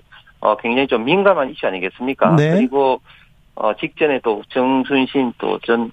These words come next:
Speaker 1: 국가수사본부장 낙마한 건도 있고 해서.
Speaker 2: 네.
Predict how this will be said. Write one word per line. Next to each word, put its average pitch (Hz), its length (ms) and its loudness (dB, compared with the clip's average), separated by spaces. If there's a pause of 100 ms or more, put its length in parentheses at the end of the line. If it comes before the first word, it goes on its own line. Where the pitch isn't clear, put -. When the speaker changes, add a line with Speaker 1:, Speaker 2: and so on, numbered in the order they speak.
Speaker 1:
국가수사본부장 131 1500 -2
낙마한 127 420 2
건도 117 280 -4
있고 101 260 -6
해서. 98 680 4
Speaker 2:
네. 185 100 0